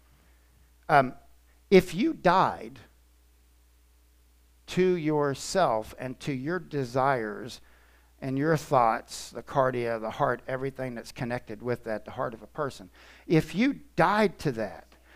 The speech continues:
then I no longer want to live according to that. What I want to do is to put Christ on the throne of my heart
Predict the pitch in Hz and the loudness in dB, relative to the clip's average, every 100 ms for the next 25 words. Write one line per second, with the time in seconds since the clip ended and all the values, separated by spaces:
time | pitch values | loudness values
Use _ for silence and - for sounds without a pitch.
0 | - - - - 190 190 196 208 196 202 | -20 -20 -20 -4 6 6 6 4 6 6
1 | 202 226 269 233 226 226 220 202 185 175 | 6 6 8 8 6 6 6 6 6 6
2 | 202 185 - 185 170 156 202 196 190 165 | 4 2 -2 0 2 2 4 6 6 2
3 | - 160 139 - 226 254 214 139 113 147 | -2 -4 -4 -4 2 4 4 -2 -4 -6
4 | 120 113 - _ _ _ _ _ _ _ | -4 -6 -10 _ _ _ _ _ _ _
5 | _ _ _ _ _ - - 214 190 170 | _ _ _ _ _ -8 8 10 12 10
6 | 156 269 - 214 151 143 131 131 175 - | 8 4 4 4 4 4 4 4 2 -4
7 | - 196 190 196 190 202 190 - - 226 | 2 4 4 4 4 4 4 2 0 2
8 | 233 214 - 175 160 147 185 185 170 151 | 4 2 0 -4 -4 -4 -2 0 0 -2
9 | 151 135 131 - 277 139 110 | -2 -2 -2 -2 0 0 -4